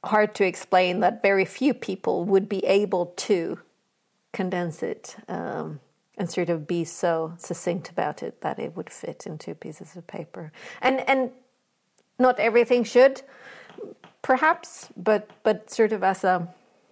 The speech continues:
as a, as an intention,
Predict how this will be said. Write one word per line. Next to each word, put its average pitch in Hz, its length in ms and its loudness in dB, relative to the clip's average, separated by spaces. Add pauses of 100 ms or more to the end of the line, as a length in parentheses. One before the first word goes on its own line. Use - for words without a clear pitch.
(1400)
as 196 220 -6
a, 202 560 -6 (720)
as 214 180 -2
an 214 140 2
intention, 202 920 0